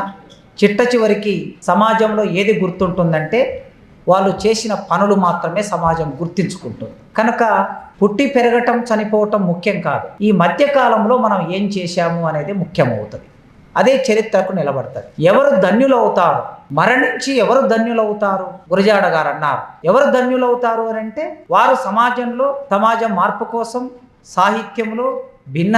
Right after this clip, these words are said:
రంగాల్లో మరో అంశాన్ని ముందుకు తీసుకెళ్లడానికి ప్రాతిపాదిక ఇచ్చిన వారు, వాళ్ళు మాత్రమే ధన్యులవుతారు అన్నాడు. కోటలు పేటలు కూలిపోవు, కానీ ఏది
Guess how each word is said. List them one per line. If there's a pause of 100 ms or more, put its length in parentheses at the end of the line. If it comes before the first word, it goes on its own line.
(140)
రంగాల్లో (800)
మరో (600)
అంశాన్ని (220)
ముందుకు
తీసుకెళ్లడానికి (140)
ప్రాతిపాదిక (140)
ఇచ్చిన (120)
వారు, (160)
వాళ్ళు
మాత్రమే (100)
ధన్యులవుతారు (320)
అన్నాడు. (840)
కోటలు
పేటలు (100)
కూలిపోవు, (400)
కానీ (140)
ఏది